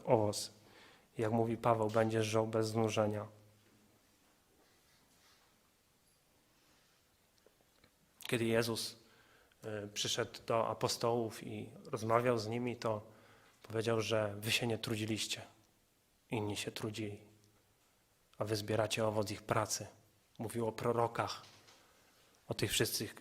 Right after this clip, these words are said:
do tych wszystkich, którzy przechodzili też różne, liczne próby prześladowania.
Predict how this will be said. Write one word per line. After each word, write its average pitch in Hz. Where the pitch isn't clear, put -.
do -
tych -
wszystkich, -
którzy 107
przechodzili 113
też 113
różne, 113
liczne 113
próby 120
prześladowania. 110